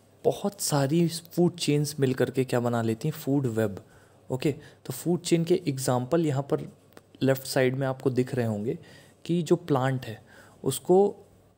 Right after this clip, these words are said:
प्लांट को बोलते हैं प्रोड्यूसर। ओके, प्लांट को जो खाता है, उसको बोलते हैं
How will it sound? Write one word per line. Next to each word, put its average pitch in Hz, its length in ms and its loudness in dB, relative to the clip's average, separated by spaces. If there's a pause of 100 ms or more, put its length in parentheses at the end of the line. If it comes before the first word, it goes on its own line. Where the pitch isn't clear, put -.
(880)
प्लांट 139 300 0
को 165 120 2
बोलते 131 380 2
हैं 165 180 -2
प्रोड्यूसर। 131 840 0 (560)
ओके, 139 240 2
प्लांट 143 400 -2
को 160 120 -2
जो 147 140 0
खाता 127 380 -2
है, 156 80 2
उसको 147 240 0
बोलते 131 320 0
हैं 139 140 -4